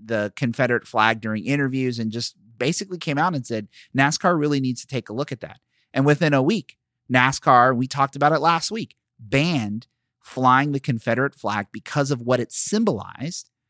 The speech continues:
to Black Americans in this country. And we all, we all said it was a great thing that they did. And most people are reacting very positively, not just in the nascar community, but across sports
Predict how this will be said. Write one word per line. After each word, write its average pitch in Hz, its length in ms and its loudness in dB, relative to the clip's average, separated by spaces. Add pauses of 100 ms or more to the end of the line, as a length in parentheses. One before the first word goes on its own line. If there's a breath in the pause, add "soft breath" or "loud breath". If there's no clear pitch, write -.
(180)
to 139 100 2
Black 127 300 4
Americans 110 420 -2
in 110 60 -8
this 113 120 -6
country. 214 360 -4
And 110 100 0
we 202 140 4
all, 202 340 2
we 151 200 0
all 165 160 4
said 170 200 -2
it 135 100 -2
was 107 120 -8
a 110 80 -6
great 120 320 -6
thing 113 160 -6
that 104 140 -6
they 98 140 -6
did. - 240 -14 (460 loud breath)
And 160 180 2
most 247 360 0
people 143 540 -2 (180)
are 139 120 4
reacting 170 480 0
very 196 200 -4
positively, 135 840 -2
not 185 220 2
just - 280 -2
in 180 80 0
the 139 60 2
nascar 160 500 0
community, 180 520 -2 (260 soft breath)
but 135 100 4
across 120 380 2
sports - 600 -2